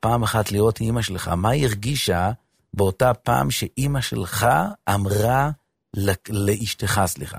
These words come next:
כשאמא שלך אמרה לאשתך סליחה, באותה פעם גם אמא שלך נפגעה בצורה כנראה מאוד קשה, היה שם איזשהו ביזיון כנראה והשפלה שהייתה צריכה להגיד יותר מדי סליחה, אפילו שהיא טעתה, אבל בעיניים שלה כנראה היא פחות טעתה,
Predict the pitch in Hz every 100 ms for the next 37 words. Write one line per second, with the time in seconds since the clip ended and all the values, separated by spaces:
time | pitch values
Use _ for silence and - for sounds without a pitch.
0 | - - - 143 175 143 123 107 107 104
1 | 127 120 101 - 92 143 - 107 92 90
2 | 95 98 135 139 - 147 143 110 117 123
3 | 131 131 104 80 78 87 78 87 87 82
4 | 87 85 85 - 90 92 92 92 104 120
5 | - - - 64 147 - _ _ _ _
6 | _ 92 95 98 104 117 - 98 98 90
7 | 95 117 101 98 98 98 92 - - 104
8 | 107 - 92 101 - 98 98 101 95 98
9 | 104 95 - 98 - 196 269 262 - 151
10 | 131 127 110 - 85 57 65 95 101 104
11 | 101 98 107 117 107 107 92 101 92 92
12 | 78 - 85 - 87 85 95 123